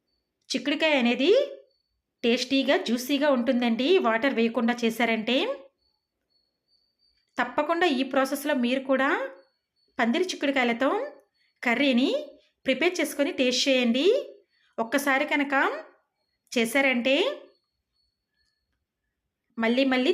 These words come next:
తినాలనిపించేంత రుచిగా ఉంటుందండి ఈ కర్రీ. వేడి వేడి అన్నంలోకి ఈ కర్రీ కనుక వేసుకొని తిన్నారంటే ఏ రసం, సాంబారు ఇంక అవసరమే లేదండి. ఈజీగా అన్నం మొత్తం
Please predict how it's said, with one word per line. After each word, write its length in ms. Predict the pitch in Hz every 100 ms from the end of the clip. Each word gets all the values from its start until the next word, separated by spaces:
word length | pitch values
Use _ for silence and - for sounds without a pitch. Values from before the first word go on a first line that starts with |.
| 294
తినాలనిపించేంత 960 | 247 262 269 247 240 233 247 233 233 262 392 523 - _ _ -
రుచిగా 300 | 233 240 311 302
ఉంటుందండి 480 | 254 240 240 233 240 233
ఈ 40 | 226
కర్రీ. 280 | 208 220 262 453 - - _ _ _ _ _ _ _ _ _ _ _ _ _ _ _ _ _ _ _ -
వేడి 220 | 240 240 233
వేడి 160 | 254 330
అన్నంలోకి 440 | 254 262 262 269 285
ఈ 40 | 254
కర్రీ 200 | 233 233 269
కనుక 180 | 247 254 226
వేసుకొని 340 | 220 - 262 247
తిన్నారంటే 560 | 220 233 240 226 233 269 427 554 - _ _ _ _ _ 233
ఏ 100 | 262
రసం, 280 | 277 233 294 349
సాంబారు 380 | 247 233 254 262
ఇంక 100 | 233
అవసరమే 420 | 214 214 233 240 262
లేదండి. 440 | 240 240 226 240 349 508 - - _ _ _ _ 226
ఈజీగా 400 | 226 208 233 254
అన్నం 200 | 220 233 233
మొత్తం 280 | 233 254